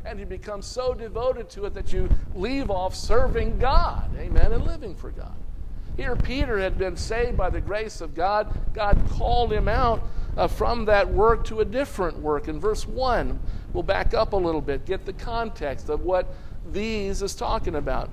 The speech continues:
<clears throat> In John twenty-one and one, "After these things, Jesus showed himself again to his disciples at the Sea of Tiberias,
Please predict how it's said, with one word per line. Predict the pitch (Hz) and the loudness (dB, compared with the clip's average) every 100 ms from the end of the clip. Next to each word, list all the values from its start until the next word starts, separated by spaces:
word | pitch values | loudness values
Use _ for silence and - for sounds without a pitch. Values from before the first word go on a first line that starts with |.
| - | -6
<clears throat> | - 165 - - - - - - - - - - | -4 -6 -6 -8 -8 -8 -8 -8 -8 -6 -8 -10
In | 156 | -2
John | 180 175 | 0 0
twenty-one | 180 196 180 180 | 0 -2 -2 -2
and | 175 | -2
one, | 180 175 | -2 0
"After | 196 185 | 2 0
these | 170 220 196 | -2 -4 -2
things, | 208 196 165 | -2 -2 -4
Jesus | 165 214 202 165 | -4 -2 -2 -4
showed | - 190 | -2 0
himself | 170 - 185 170 | 0 0 0 0
again | 123 165 208 185 123 - - - - | -2 0 2 2 0 -2 -2 -2 0
to | - | 0
his | 180 | 0
disciples | 165 - 208 233 220 180 175 | 0 0 0 0 -2 -2 -2
at | |
the | 165 | -4
Sea | 156 220 196 | -4 -4 -4
of | - | -4
Tiberias, | 185 180 156 226 220 147 160 - | -4 -2 0 0 0 0 -2 -6